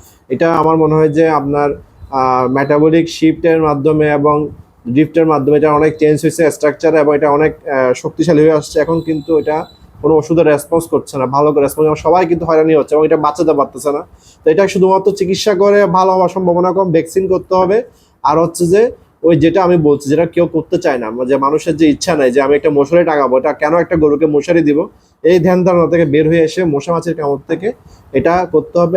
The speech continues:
এবং গরুর গায়ে প্রয়োজন হলে তারপিন তেল স্প্রে করতে হবে হালকা হালকা করে, এতে মশা মাছি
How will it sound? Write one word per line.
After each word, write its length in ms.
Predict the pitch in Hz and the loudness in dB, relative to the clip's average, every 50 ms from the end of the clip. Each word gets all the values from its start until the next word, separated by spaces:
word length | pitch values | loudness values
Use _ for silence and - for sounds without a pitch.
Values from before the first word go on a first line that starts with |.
| 165 151 | 2 2
এবং 100 | 180 180 170 143 | 2 0 2 2
গরুর 260 | 147 156 160 170 175 165 160 | 2 4 4 4 2 2 2
গায়ে 180 | 165 170 202 214 208 - - - _ - - - - | 2 0 0 -2 -4 -8 -14 -16 _ -20 -20 -4 0
প্রয়োজন 300 | 156 160 156 147 160 156 160 | 0 2 2 2 0 0 0
হলে 120 | 180 190 214 208 180 | -2 -2 -2 -2 -2
তারপিন 320 | 156 147 147 - 156 147 143 - | -2 -2 -2 -4 -4 -4 -2 -2
তেল 120 | 156 147 143 143 143 | -2 -2 -2 -2 -4
স্প্রে 180 | - - 175 160 151 | -2 -2 -2 0 0
করতে 220 | 143 143 - - 131 127 | 0 -2 -2 -2 -2 0
হবে 160 | 127 147 165 175 - - | 0 0 -2 -2 -4 -4
হালকা 260 | - 170 170 165 165 156 | -2 -2 -2 0 -2 -2
হালকা 220 | 160 147 123 135 120 107 | -2 -2 0 -2 -2 0
করে, 160 | 120 117 131 160 196 - - - - _ _ _ 139 | 0 -2 -2 -2 -6 -10 -16 -20 -20 _ _ _ -4
এতে 120 | 143 175 165 156 | -2 0 2 2
মশা 180 | 156 151 - 185 180 | 0 0 0 0 0
মাছি 180 | 170 165 - | 0 2 0